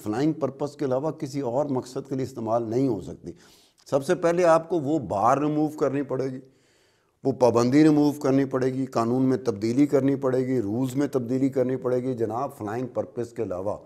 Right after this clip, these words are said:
जो कारोबारी मर-, मराकज़ आप बनाना चाह रहे हैं, बहुत बड़ा कारोबारी मरकज़ बन सकता है, लेकिन वो कारोबारी मरकज़ किस तरह बनेगा जब तक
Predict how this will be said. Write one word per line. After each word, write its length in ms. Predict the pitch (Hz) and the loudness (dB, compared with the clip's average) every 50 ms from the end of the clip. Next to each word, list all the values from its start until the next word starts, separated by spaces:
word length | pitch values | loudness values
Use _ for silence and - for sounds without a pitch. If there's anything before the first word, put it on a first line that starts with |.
| - _ _ - | -20 _ _ -10
जो 100 | 101 110 | -10 -10
कारोबारी 500 | 104 - - 107 110 120 113 120 120 123 | -8 -2 -2 2 2 2 2 2 0 0
मर-, 200 | 120 110 101 95 | -2 -4 -6 -6
मराकज़ 460 | 95 98 101 101 101 98 - 120 113 | -6 -6 -4 -4 -4 -4 -2 -2 0
आप 120 | 113 110 95 | 0 0 -2
बनाना 380 | 85 90 87 95 104 113 117 | -4 -10 -8 -6 -4 -4 -4
चाह 140 | 107 110 95 | -4 -4 -6
रहे 100 | 87 95 | -6 -6
हैं, 100 | 117 139 | -6 -2
बहुत 180 | 151 180 202 202 | -2 -2 -2 0
बड़ा 140 | - 208 185 | -2 -4 -4
कारोबारी 480 | 139 151 131 135 139 131 139 135 143 | 0 0 0 0 0 0 0 0 0
मरकज़ 440 | 139 131 117 117 117 117 - 131 117 | -2 -2 -4 -4 -6 -4 -4 -4 -4
बन 300 | 110 95 - 107 120 143 | -6 -6 -4 0 0 0
सकता 340 | 135 139 123 104 - - - | 0 -2 -6 -6 -6 -10 -10
है, 160 | 78 - - _ _ _ _ _ _ _ - | -10 -10 -14 _ _ _ _ _ _ _ -8
लेकिन 260 | 135 147 - 196 190 | -8 -6 -6 -6 -8
वो 60 | 180 | -8
कारोबारी 440 | - 120 120 123 139 135 143 143 151 | -4 -2 -2 -2 -2 -4 -4 -4 -4
मरकज़ 440 | 135 107 98 104 101 - - 127 127 | -6 -6 -6 -8 -8 -6 -8 -8 -8
किस 300 | - - 135 113 - - | -8 -10 -10 -10 -8 -6
तरह 140 | 127 127 | -6 -6
बनेगा 400 | 113 95 95 92 95 104 113 127 | -4 -4 -6 -6 -6 -6 -6 -6
जब 240 | 120 104 107 - - - | -6 -6 -8 -10 -6 -8
तक 160 | 120 - | -8 -6